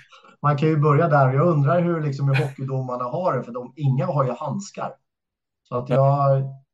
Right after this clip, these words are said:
jag vet inte, liksom, ifall de har, ifall de har vant sig eller om de bara tappar känseln eller hur det nu är. Men, eh, det jag gillar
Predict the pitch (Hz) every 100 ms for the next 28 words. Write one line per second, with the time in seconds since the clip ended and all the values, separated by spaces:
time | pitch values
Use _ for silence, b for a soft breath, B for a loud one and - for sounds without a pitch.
0 | _ _ - 135 143 156 175 156 135 135
1 | 135 135 131 127 123 123 120 107 - 127
2 | 131 120 127 151 135 135 123 117 123 120
3 | 113 127 117 120 127 139 143 135 120 117
4 | 113 113 117 110 110 131 135 101 104 _
5 | _ _ _ _ - 123 131 131 135 131
6 | 131 131 131 - - 135 135 135 147 165
7 | 180 170 135 123 120 117